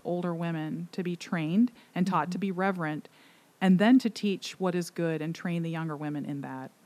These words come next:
Speaker 2: Mm-hmm.
Speaker 1: That alone could be the reason for being in a mentoring relationship. But on a personal note, both in my own life and in the lives of the women who've been a part of this ministry over the past five years,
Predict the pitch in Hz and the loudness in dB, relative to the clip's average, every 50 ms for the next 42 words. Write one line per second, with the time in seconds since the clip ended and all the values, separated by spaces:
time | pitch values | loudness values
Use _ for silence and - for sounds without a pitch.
0 | _ _ - _ - - - 190 175 170 170 170 170 170 - - - - 208 233 | _ _ -20 _ -14 -8 -6 -6 -4 -6 -8 -10 -10 -12 -14 -8 -2 2 4 4
1 | 247 226 202 202 208 220 214 196 - - 254 214 202 202 202 202 190 202 214 240 | 6 4 4 4 6 6 6 4 4 4 2 2 4 2 2 2 2 2 2 2
2 | 247 247 190 160 160 - 190 175 165 180 180 175 175 180 175 165 170 160 165 170 | 4 2 2 0 -2 -2 -4 -2 0 0 0 2 2 0 0 0 -2 -2 -2 -2
3 | 180 - - 175 165 156 156 156 165 175 185 - - 170 160 - 170 156 151 - | -2 -2 -2 -4 -4 -4 -4 -4 -4 -4 -4 -4 -4 -6 -6 -4 -4 -4 -4 -4
4 | - 180 185 190 196 196 202 208 - 254 262 254 247 - 254 247 240 233 226 226 | -4 -2 0 2 4 4 2 2 2 2 0 2 4 4 4 6 6 6 4 4
5 | 220 226 220 214 - - - - - - _ - 196 196 190 170 - 156 170 202 | 4 2 2 0 -4 -8 -18 -20 -20 -8 _ 0 0 0 0 -2 -4 -2 0 2
6 | 226 226 233 226 220 214 202 196 202 196 202 - 190 180 175 170 160 165 170 175 | 2 4 4 4 4 4 2 0 -2 -2 -2 -2 -4 -4 -4 -4 -4 -4 -2 -2
7 | 180 170 175 170 156 - 160 156 156 170 180 185 185 180 185 170 185 160 - - | -2 -4 -6 -8 -6 -6 -6 -4 -2 0 0 0 0 0 0 0 -2 -4 -2 -2
8 | 175 175 190 196 - - 202 208 202 202 185 190 190 190 - - 180 180 180 180 | -2 -2 -2 -2 0 0 0 2 0 -2 -2 -2 -4 -4 -4 -4 -2 -2 -2 -4
9 | 180 - - 180 175 175 175 175 170 170 165 165 165 - 185 165 170 170 - - | -4 -8 -8 -8 -6 -4 -4 -4 -4 -4 -6 -8 -6 -6 -4 -4 -4 -6 -8 -8
10 | - 175 170 170 170 170 175 170 170 165 170 175 170 - - | -6 -4 -4 -2 -2 -4 -4 -4 -4 -4 -4 -6 -8 -10 -16